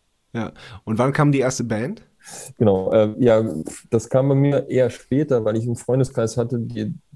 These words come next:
Speaker 2: der eher aus, aus, äh, so Fußball, äh, Typen bestand, weil ich früher wie so, so ein
Speaker 1: Ah,
Speaker 2: Fußballjunge
Speaker 1: okay.
Speaker 2: auch war. Und,
Speaker 1: Ja.
Speaker 2: äh, die hatten halt alle nicht wirklich was mit Musik zu tun. Und dann gab,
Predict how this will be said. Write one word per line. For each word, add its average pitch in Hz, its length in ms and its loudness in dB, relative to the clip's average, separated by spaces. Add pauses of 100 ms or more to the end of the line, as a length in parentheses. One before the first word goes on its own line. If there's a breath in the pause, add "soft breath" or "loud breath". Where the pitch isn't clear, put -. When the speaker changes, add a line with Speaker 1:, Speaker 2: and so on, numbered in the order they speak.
Speaker 2:
der 110 160 -4
eher 120 240 -2
aus, - 280 -6
aus, 107 300 -6
äh, 107 320 -2
so 110 100 -4
Fußball, 104 920 -2 (160)
äh, - 60 -18
Typen 107 360 -2
bestand, 107 600 -4
weil 101 80 -8
ich - 60 -12
früher 107 300 -2
wie 107 140 -2
so, 104 200 -2
so 110 100 -2
ein 123 60 0
Speaker 1:
Ah, - 20 0
Speaker 2:
Fußballjunge 104 760 0
Speaker 1:
okay. - 40 -4
Speaker 2:
auch 104 200 -2
war. 120 340 -4 (720 loud breath)
Und, 107 280 0
Speaker 1:
Ja. 104 280 0
Speaker 2:
äh, 95 60 -2
die 101 200 -2
hatten 113 220 -2
halt 104 160 -2
alle 110 280 0
nicht 110 280 -2
wirklich 117 400 -4
was 107 200 -6
mit 104 100 -4
Musik 110 300 -2
zu - 120 -10
tun. - 280 -10
Und - 100 -8
dann - 140 -8
gab, - 180 -6